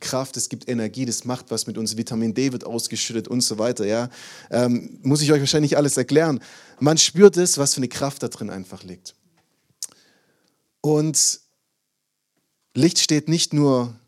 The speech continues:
ist nicht nur wichtig für unseren Körper, für unser, unsere Seele, sondern Licht steht auch für, für Wahrheit. Ja, man sagt ja auch, Dinge müssen ans Licht kommen. Sie müssen aufgedeckt werden. Sie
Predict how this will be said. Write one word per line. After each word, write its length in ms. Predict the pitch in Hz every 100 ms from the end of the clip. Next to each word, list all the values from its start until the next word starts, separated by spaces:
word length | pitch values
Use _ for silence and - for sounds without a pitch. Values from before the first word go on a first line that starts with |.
| _ _ _
ist 160 | - -
nicht 160 | 156 143
nur 100 | 120
wichtig 300 | 143 131 -
für 140 | 123
unseren 340 | 123 117 107
Körper, 460 | 101 135 131 131 113
für 180 | - 110
unser, 480 | 104 - 107 98 92 _ -
unsere 240 | 110 -
Seele, 640 | 98 - 143 131 110 110 110 - - - _ _ _
sondern 240 | - 120
Licht 180 | 117 139
steht 320 | - 131 123
auch 260 | - 117 120
für, 520 | - - 123 117 104
für 260 | 104 120 101
Wahrheit. 720 | 110 117 101 92 90 - - _ _ _ _
Ja, 240 | 113 110 113
man 140 | 110
sagt 240 | 107 123
ja 100 | -
auch, 140 | 107 110
Dinge 300 | - 123 120
müssen 580 | 117 127 - 117 110 110
ans 220 | 104 -
Licht 240 | 120 -
kommen. 340 | - 98 92 92 _ _ _ _ _ _ _
Sie 100 | 107
müssen 200 | 98 -
aufgedeckt 640 | 117 123 - 98 101 -
werden. 400 | 98 95 92 87 -
Sie 200 | -